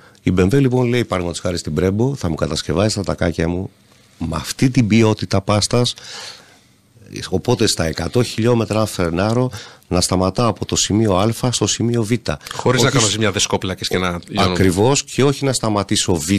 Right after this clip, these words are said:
Speaker 1: και δύο μέτρα. Το Β και δύο μέτρα μπορεί να σημαίνει ότι σκότωσα ένα παιδάκι, ας πούμε. Ή ότι εγώ ίδιος κόλλησα σε έναν τοίχο. Ε, είναι πάρα πολύ μεγάλη ιστορία αυτό.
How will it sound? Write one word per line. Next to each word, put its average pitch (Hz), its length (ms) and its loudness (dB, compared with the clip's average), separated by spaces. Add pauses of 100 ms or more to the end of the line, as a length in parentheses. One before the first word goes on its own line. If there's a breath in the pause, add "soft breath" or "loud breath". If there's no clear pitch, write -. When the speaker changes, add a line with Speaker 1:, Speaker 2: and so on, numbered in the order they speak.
(220)
Speaker 1:
και 92 120 -2
δύο 82 220 -2
μέτρα. 80 380 -2 (540 soft breath)
Το 87 100 -2
Β 80 140 -2
και 107 360 -2
δύο 101 220 -2
μέτρα 107 320 0
μπορεί 92 220 0
να 107 80 0
σημαίνει 113 260 0
ότι 98 120 -4
σκότωσα 107 340 -2
ένα 101 100 0
παιδάκι, 90 380 -2
ας 80 140 -10
πούμε. 73 280 -10 (400 loud breath)
Ή 110 300 4
ότι 101 220 2
εγώ 98 240 2
ίδιος 98 640 -4 (360)
κόλλησα 104 300 0
σε 98 100 -2
έναν 95 180 0
τοίχο. 87 300 -2 (800 loud breath)
Ε, 101 120 -2
είναι 123 260 4
πάρα 156 220 2
πολύ 104 200 0
μεγάλη 87 240 -2
ιστορία 85 400 -4
αυτό. 85 320 -6